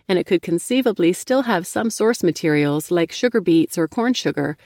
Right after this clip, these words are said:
which were genetically engineered. I haven't been able to get a direct answer about this from the manufacturers I've contacted, but this could be a point of concern for some. If you want to be one hundred percent sure your nutritional yeast is G M O free,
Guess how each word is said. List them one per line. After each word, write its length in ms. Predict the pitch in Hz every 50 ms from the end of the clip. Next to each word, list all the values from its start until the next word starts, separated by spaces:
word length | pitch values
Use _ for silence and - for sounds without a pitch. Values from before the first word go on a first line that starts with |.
| _ _ _ _
which 240 | - 220 220 - -
were 200 | 214 214 220 214
genetically 540 | - 180 165 165 156 151 151 - 170 147 147
engineered. 600 | 147 143 156 147 151 143 135 135 135 139 - _ _ _ _ _ _ _ _ _ _ -
I 40 | 202
haven't 300 | 196 247 262 302 254 254
been 80 | 233
able 180 | 220 214 196 202
to 60 | 190
get 160 | 170 175 156
a 40 | 165
direct 320 | 147 160 165 165 170 - 185
answer 360 | 196 214 226 - - 180 175
about 260 | 165 170 170 - -
this 220 | 175 170 160 -
from 200 | - - 185 190
the 60 | 185 175
manufacturers 800 | 165 151 151 156 - 196 190 202 - - - 180 165 156 -
I've 140 | 151 143 -
contacted, 760 | - 220 214 220 208 202 175 147 143 - - 151 143 147 147 - _ _ _ _
but 140 | - 233 -
this 160 | 302 330 -
could 140 | - - 247
be 100 | 247 247
a 60 | 233
point 240 | - - 220 190 180
of 100 | 175 -
concern 420 | - 170 165 160 - 190 175 160 156
for 140 | - 147
some. 460 | 143 - - 170 156 135 131 131 139 - _ _ _ _ _ _ -
If 140 | - - 185
you 60 | 175
want 160 | 175 175 175
to 40 | 165
be 120 | 156 156
one 180 | 160 185 196 202
hundred 280 | 208 220 214 214 190
percent 360 | - 202 180 - 208 185 - -
sure 360 | - - - 226 233 233 240
your 200 | 220 196 175 175
nutritional 520 | 170 170 - - 190 - - 196 190 180
yeast 360 | 180 175 175 170 175 - - -
is 200 | - 214 220 -
G 180 | - - 214 208
M 140 | 202 190 185
O 100 | 180 185
free, 500 | - - 254 262 233 185 165 160 175